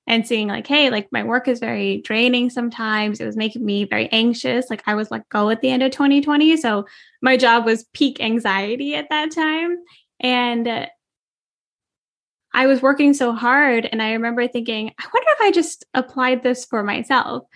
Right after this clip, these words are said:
Like, there are different projects that I want to do. I'm always under this idea that I'm not a very disciplined person, but for some reason, when I have a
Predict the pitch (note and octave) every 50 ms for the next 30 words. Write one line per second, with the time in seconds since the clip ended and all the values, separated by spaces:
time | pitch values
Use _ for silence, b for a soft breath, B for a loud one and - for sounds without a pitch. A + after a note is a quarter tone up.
0 | b b b b b - A3 A3 G#3 - B3+ B3+ B3+ B3 - A3+ A3 A3 G#3+ G#3+
1 | G#3+ - - - C#4 C#4+ F#4 D4+ C#4+ C#4 - G#3+ A3 A#3 A#3 A#3+ A#3 - - A3
2 | A3 G#3 G#3 G3+ G3 G3+ A3+ A3 G3+ - C4 C#4 C#4 B3+ A#3 A#3 A3+ B B B
3 | B - B3 A#3+ - - C4 D#4 F4+ F#4 E4+ E4+ E4 C4 B3+ B3 B3 B3 A#3+ A3+
4 | A#3 A3+ G#3+ A3 A3 - - - - - _ _ _ _ _ _ _ - A#3+ A3+
5 | A3 - A#3 A#3 A#3+ A#3 G#3+ G3+ G#3+ G#3+ G#3 G#3 G#3 G3+ G#3+ G#3+ G#3 G#3 G#3+ G#3
6 | G#3+ G#3 G#3 G#3 G#3 A3+ G#3+ - A3+ - A3 - - - - D#4 F4+ G#4 G4 -
7 | A3 A3+ G#3+ A3 B3 b b b b b _ - C4 B3+ B3+ C4 B3+ C#4 C#4+ C4+
8 | C4 B3+ B3+ B3 B3 A#3 A#3 A3+ G#3+ G#3 G#3 G3 F#3+ - _ _ _ _ - -
9 | A#3 A3 G#3+ G#3+ G3